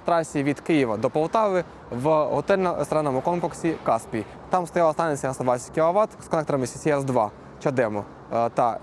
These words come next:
A C повільними, зараз стоїть станція з C C S два та G B T. Тобто фактично Чадемо викинули, G B T поставили, оновили модель, тепер там станція з екранчиком,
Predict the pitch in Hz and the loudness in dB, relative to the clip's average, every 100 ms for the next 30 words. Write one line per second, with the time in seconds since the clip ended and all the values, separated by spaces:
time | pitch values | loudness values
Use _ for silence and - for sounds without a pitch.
0 | - 143 - 233 208 208 180 170 160 - | -2 -2 0 2 2 4 2 0 -4 -4
1 | 143 180 175 139 131 160 156 143 127 143 | 2 2 2 -2 0 -4 -2 -2 -2 0
2 | 156 143 - 127 117 131 147 - 123 123 | -2 -4 -2 -2 2 0 0 -2 -4 -2
3 | 131 - 98 - - - - 180 160 165 | -2 -4 -6 -8 -20 -12 -2 0 0 -4
4 | - 240 - 160 - 156 135 131 226 208 | 0 0 0 -6 0 2 4 4 2 2
5 | 202 185 156 151 143 123 143 - 196 185 | 2 0 -2 -2 -2 -2 -2 2 2 2
6 | 160 151 135 131 131 120 143 185 180 - | 0 0 0 2 2 2 0 0 -2 -14
7 | - 131 156 110 - 160 139 120 - 165 | -8 -2 -2 -2 -4 -2 -2 -4 -4 -4
8 | 180 160 151 | -2 -4 -6